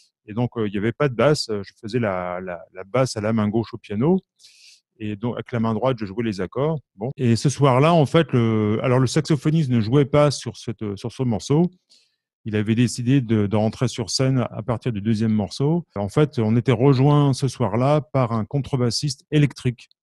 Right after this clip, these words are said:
Voilà. C'est la première fois que je voyais quelqu'un jouer de la contrebasse électrique. Et franchement, il s'est bien débrouillé. Je l'ai même laissé, euh, de l'espace pour faire un solo sur, euh, sur cette, euh, musique. Et je sais que ça, ça avait beaucoup plu. En fait, j'avais ça dans les cartons depuis, euh, très longtemps, hein, depuis deux mille deux,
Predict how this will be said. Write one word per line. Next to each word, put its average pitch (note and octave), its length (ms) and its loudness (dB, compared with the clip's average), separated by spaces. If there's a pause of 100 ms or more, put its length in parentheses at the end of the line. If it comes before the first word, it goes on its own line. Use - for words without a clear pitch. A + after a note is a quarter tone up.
(140)
Voilà. G2+ 200 -20
C'est - 140 -16
la G#2 80 -8
première A#2 260 0
fois C#3 120 0
que A2+ 80 -6
je G#2 40 -2
voyais A2 160 2
quelqu'un A#2+ 440 0
jouer A2+ 160 0
de A2+ 60 -2
la G2 100 -2
contrebasse A#2+ 480 -2
électrique. C#3 440 -4 (520)
Et A2 40 -10
franchement, A2 340 -2
il D3 60 2
s'est A#2+ 120 -4
bien C3+ 180 2
débrouillé. A#2+ 480 4
Je A#2 140 0
l'ai A#2 100 2
même C3+ 240 2
laissé, C3 460 0
euh, G2+ 240 0 (320)
de G#2+ 80 -4
l'espace B2 420 -2
pour - 180 -14
faire B2 200 -4
un A2 120 0
solo B2 380 0
sur, A2 340 -6
euh, G2+ 140 -4
sur - 180 -18
cette, - 240 -10
euh, G2+ 140 -6
musique. G2+ 400 -4 (640)
Et G#2 60 -10
je F#2+ 100 -10
sais D3 160 -4
que - 60 -8
ça, A2 240 0
ça - 100 -6
avait A2+ 140 2
beaucoup C3+ 240 -4
plu. D3+ 280 2 (460)
En C#3+ 80 -8
fait, E3+ 160 4
j'avais C3+ 240 4
ça D#3+ 100 2
dans C3+ 140 4
les C3+ 120 4
cartons D3+ 600 2
depuis, B2 360 0
euh, G#2+ 160 0
très - 180 -10
longtemps, C3 400 -2
hein, C3+ 80 -2
depuis G#2+ 240 -6
deux G2+ 100 -4
mille G2+ 180 -2
deux, E3+ 240 2